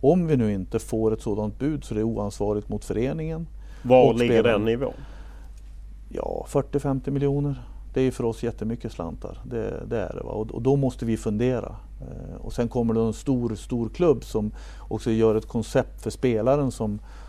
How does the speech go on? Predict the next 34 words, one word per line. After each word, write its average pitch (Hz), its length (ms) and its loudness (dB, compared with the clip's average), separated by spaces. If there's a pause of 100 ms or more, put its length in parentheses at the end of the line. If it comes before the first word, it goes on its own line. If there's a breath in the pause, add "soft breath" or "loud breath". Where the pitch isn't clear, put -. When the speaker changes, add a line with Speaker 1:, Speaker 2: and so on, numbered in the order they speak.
(160 loud breath)
Speaker 1:
som 110 180 0
är 110 40 4
oansvarigt 104 540 0
för 104 100 -2
oss 98 260 -4
att, - 300 -6
att - 240 -10
säga 98 280 -2
nej 101 240 -2
till. 101 260 -4
Då, 113 360 0
då 120 100 -4
måste 117 240 -6
vi 113 60 -8
ta 131 160 0
den 107 140 -2
diskussionen. 127 540 -4
Men 110 100 0
spelarna 120 380 2
vet, 135 500 2
och 120 100 0
jag 117 140 2
tror 160 180 0
att 139 80 -2
spelarna 113 300 -2
litar 117 440 -4
på 120 160 -2
att, - 320 -6
att - 360 -8
jag 110 180 2
tar 117 160 2
dialogen 117 500 -2
med 123 180 -6
dem. - 120 -10